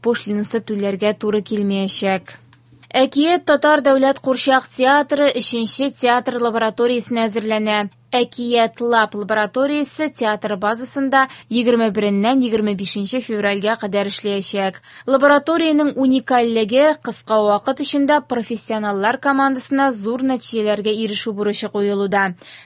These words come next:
Театр яңа юнәлешләрдә, марионетка курчаклары белән һәм күләгә театры форматында эш итәргә әзерләнә. Лабораториягә Образцовый исемендәге Дәүләт курчак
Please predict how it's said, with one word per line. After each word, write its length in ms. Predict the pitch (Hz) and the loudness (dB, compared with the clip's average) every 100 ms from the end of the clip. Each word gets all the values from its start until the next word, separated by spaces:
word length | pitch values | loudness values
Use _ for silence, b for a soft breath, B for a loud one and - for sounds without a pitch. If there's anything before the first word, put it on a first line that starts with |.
| _ | _
Театр 400 | 285 262 233 233 | 4 6 6 2
яңа 380 | 226 233 226 226 214 | 2 2 2 2 0
юнәлешләрдә, 800 | 214 214 208 - 208 208 208 247 254 | 0 -2 -4 -2 -4 0 2 2 2
марионетка 800 | 214 220 226 214 202 196 - 226 | 0 0 2 0 -2 -6 -4 -2
курчаклары 560 | 269 262 285 285 294 294 | -2 -2 -2 0 2 2
белән 320 | 285 294 277 | 4 2 2
һәм 240 | 240 277 269 | 2 0 0
күләгә 540 | - 277 254 226 269 - | 0 2 4 4 0 2
театры 320 | 262 254 247 | 2 2 0
форматында 640 | - 226 214 214 220 220 226 | -4 -2 -2 -4 -2 0 0
эш 140 | 240 | -2
итәргә 320 | 202 214 208 | -4 -4 -2
әзерләнә. 480 | 202 196 196 196 190 175 B B B | -4 -4 -4 -4 -4 -6 B B B
Лабораториягә 880 | 220 214 208 196 208 247 269 262 285 - 202 | -4 0 0 0 0 0 0 2 0 0 -2
Образцовый 640 | 214 208 - 214 196 202 | -2 -4 -4 -4 -2 -2
исемендәге 560 | 202 196 196 202 208 196 | -4 -4 -2 -2 -2 -2
Дәүләт 480 | 202 202 208 208 | 0 2 0 -2
курчак 400 | - 214 - 202 | -4 -6 -2 -2